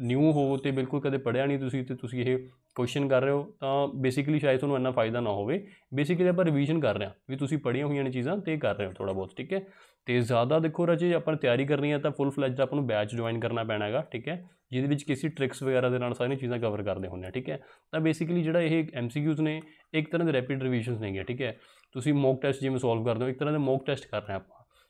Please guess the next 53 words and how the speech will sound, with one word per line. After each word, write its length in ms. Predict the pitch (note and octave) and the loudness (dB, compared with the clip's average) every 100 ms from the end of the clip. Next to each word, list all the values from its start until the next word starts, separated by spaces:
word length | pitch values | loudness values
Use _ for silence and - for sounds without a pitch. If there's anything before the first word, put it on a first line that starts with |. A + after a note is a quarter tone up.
| - | -8
ਜੇ 120 | B2+ | -4
ਤੁਸੀਂ, 380 | C#3 D3+ E3+ E3 | -2 2 2 2
ਅ, 280 | C#3 A#2 A2+ | 2 0 0
ਸਟਾਰਟਿੰਗ 420 | A2+ A#2+ A#2 C#3 | 0 2 2 2
ਤੋਂ 100 | D#3+ | 0
ਸਟਾਰਟ, 260 | D#3 C#3 B2+ | 0 0 -2
ਸਟਾਰਟ 300 | - B2+ B2 | 0 0 0
ਕਰਨਾ 240 | A#2+ A2+ | -2 0
ਰਾਜੇ, 200 | A2+ B2+ | 0 0
ਬਿਲਕੁਲ 500 | B2+ B2 C3+ C3+ C3+ - _ | 0 0 0 0 -2 -8 _
ਇਨੀਸ਼ੀਅਲ 360 | B2 B2+ B2+ D3+ | 0 2 2 2
ਪੁਆਇੰਟ 280 | C#3 B2+ B2 | 2 0 2
ਤੋਂ, 280 | B2+ B2+ B2+ - - | 0 0 -4 -12 -2
ਤਾਂ 80 | |
definitely 440 | C#3 C3+ D#3+ E3 D#3+ | 0 2 2 0 0
ਤੁਸੀਂ 220 | D3+ D#3 | 0 0
ਜਿਹੜੇ 140 | C#3+ | 0
ਸਾਡੇ 220 | D3 C#3+ B2+ | 0 0 0
ਹੈਲਪਲਾਈਨ 380 | A2 A2 B2+ | 0 -2 -2
ਨੰਬਰ 180 | B2+ B2 | 0 0
ਹੈ, 40 | B2 | 0
ਇਸ 60 | |
'ਤੇ 100 | B2+ | -2
ਕਾਲ 240 | A2+ G#2 G#2 | 0 0 0
ਕਰ 160 | G2 | -2
ਸਕਦੇ 220 | F#2 A2+ | -2 -4
ਹੋ, 40 | C#3+ | -2
ਤੁਹਾਨੂੰ 260 | C#3+ D3 | -2 0
ਗਾਈਡੈਂਸ 320 | A2+ G2+ A2+ A2 | 2 0 0 -2
ਮਿਲ 160 | G2+ | -4
ਸਕਦੀ 300 | F#2+ G#2+ A#2 | -4 -2 -2
ਹੈ 160 | C#3+ C#3+ _ - | -2 -6 _ -6
ਵੀ 60 | C#3 | -4
ਤੁਸੀਂ 220 | C3+ D3 | -2 -2
ਕਿਵੇਂ 260 | C#3+ C#3+ | 0 2
ਪ੍ਰੀਪੇਅਰ 340 | D3 C3 A#2 A#2 | 2 2 0 0
ਕਰਨਾ 260 | A2+ G2 | -2 -2
ਚੀਜ਼ਾਂ 300 | F#2+ A2+ G2 | -2 0 0
ਨੂੰ, 80 | F#2 | -2
ਠੀਕ 160 | F2+ D3+ | -4 -2
ਹੈ, 60 | |
ਕਿਵੇਂ 280 | F3+ B2+ B2 | -2 -2 -2
ਸਟਾਰਟ 260 | B2+ G#2 G2+ | -2 -4 -4
ਕਰਨਾ 240 | G#2 G2+ | -4 -6
ਹੈ, 60 | G2 - _ - | -8 -10 _ -6
ਤੁਹਾਨੂੰ 220 | B2 C3 | -4 0
ਕੋਚਿੰਗ 340 | B2 A2+ B2+ | -2 0 -2
ਲੈਣੀ 260 | A2 G#2 A2+ | 0 0 -2
ਚਾਹੀਦੀ 260 | B2 B2 | -2 0
ਹੈ, 60 | C3 | 0
ਨਹੀਂ 140 | A#2+ | 0
ਲੈਣੀ 200 | C3 A#2+ | 0 -2
ਚਾਹੀਦੀ, 440 | A2+ A#2+ B2+ C3 | -2 -2 -2 -4